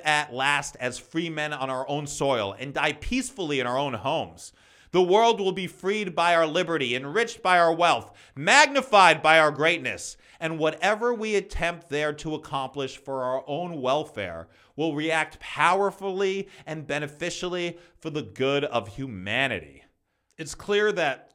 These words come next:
even in Israel, Jews will die violently, and that what the Jews have done in Israel for their own welfare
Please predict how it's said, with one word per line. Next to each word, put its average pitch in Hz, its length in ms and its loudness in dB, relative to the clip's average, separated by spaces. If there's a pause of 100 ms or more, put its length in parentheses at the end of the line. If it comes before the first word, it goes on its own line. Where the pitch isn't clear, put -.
even 190 380 -4
in 151 120 -4
Israel, 107 680 -4
Jews 117 320 -8
will 123 140 -8
die 113 240 0
violently, 90 800 -4 (440)
and 123 120 -10
that 147 100 0
what 175 160 -4
the 156 80 -8
Jews 170 440 -6
have 160 380 -4
done 143 240 -2
in 165 140 -6
Israel 175 560 0
for 185 220 -6
their 151 300 0
own 165 360 -2
welfare 196 800 2